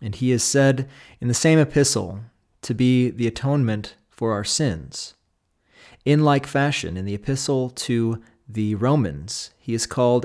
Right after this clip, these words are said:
a propitiation, whom God set forth to be a propitiation through faith.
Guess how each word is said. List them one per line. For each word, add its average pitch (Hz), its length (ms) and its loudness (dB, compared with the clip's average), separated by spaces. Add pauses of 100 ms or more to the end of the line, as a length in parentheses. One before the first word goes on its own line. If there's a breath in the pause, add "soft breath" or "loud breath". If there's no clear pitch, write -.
a 117 160 0
propitiation, 127 960 -4 (1300 soft breath)
whom 107 200 -6
God 147 320 6
set 160 240 2
forth 135 340 2
to 110 120 -6
be 110 100 -2
a 101 60 -2
propitiation 123 840 -2
through 98 200 -6
faith. - 600 -12